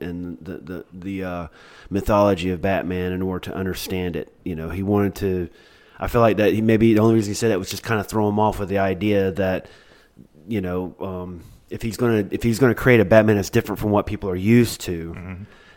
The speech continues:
Speaker 1: then, you know, this is his way of, of saying that that's how he's going to do it, or this is just, is simply his way of presenting his,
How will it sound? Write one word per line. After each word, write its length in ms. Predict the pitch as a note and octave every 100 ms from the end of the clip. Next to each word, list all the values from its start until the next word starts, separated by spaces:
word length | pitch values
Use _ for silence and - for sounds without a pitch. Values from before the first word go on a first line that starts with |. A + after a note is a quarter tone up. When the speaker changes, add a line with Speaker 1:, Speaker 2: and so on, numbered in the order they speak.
| -
Speaker 1:
then, 460 | G2+ G2+ G2+ G2
you 100 | G#2+
know, 60 | F#2+
this 180 | G2 F#2
is 120 | F#2+
his 140 | G2
way 220 | F2 G2+ F2+
of, 180 | E2+
of 140 | - F#2
saying 340 | - G#2+ G2
that 60 | F2+
that's 200 | G2 F#2
how 140 | F2+
he's 160 | E2+ E2
going 180 | F2 E2
to 80 | E2
do 260 | F#2 E2
it, 60 | C#2
or 100 | G2
this 140 | F2+
is 160 | G2 D#2+ -
just, 260 | F#2+ G2+ D#2+
is 120 | G2
simply 280 | A2+ G#2+ G#2
his 140 | F#2
way 160 | G2+ G2
of 60 | F2
presenting 580 | F#2+ E2 A2 G2+ F#2 - - - _ _ _
his, 600 | - A2+ G2 F2 - -